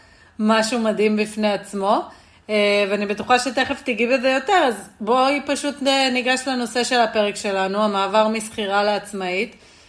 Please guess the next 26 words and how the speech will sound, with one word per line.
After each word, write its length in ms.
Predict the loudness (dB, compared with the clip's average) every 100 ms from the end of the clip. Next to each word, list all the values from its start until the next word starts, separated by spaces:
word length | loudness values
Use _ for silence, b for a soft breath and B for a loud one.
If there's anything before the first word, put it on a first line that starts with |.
| b -12
ונתחיל 640 | -4 -2 0 -4 -2 -2 0
בשאלה 380 | 2 4 6
המתבקשת, 720 | 4 2 0 0 2 2 0 -4 -2
מה 240 | 2 4
ההבדלים 580 | 4 2 2 2 2 2
בכלל 440 | 0 0 0 0 0
בין 180 | -2 -4
שכירה 400 | -4 -2 4 4
לעצמאית? 580 | 4 0 -2 0 0 -2 B B B
את 60 | 0
יודעת, 320 | 4 6 4
מעבר 280 | 2 4 4
לדברים 480 | 2 2 0 2 2
המובנים 580 | 2 2 2 2 2
מאליהם, 560 | 2 2 2 2 2 0
ששכירה 640 | -4 -10 -6 0 2 2 0 B -18
מקבלת 340 | -4 0 0 0
משכורת 520 | -4 2 4 4 2
ותנאים 320 | -4 -4 -6
סוציאליים 720 | -6 -8 -4 2 4 4 2
מאיזשהו 440 | -2 -4 -6 -6 -4
גוף 260 | -4 -2
או 80 | -2
אדם 240 | -2 -4 -6
אחר, 400 | 2 4 4 2
ו-, 140 | -4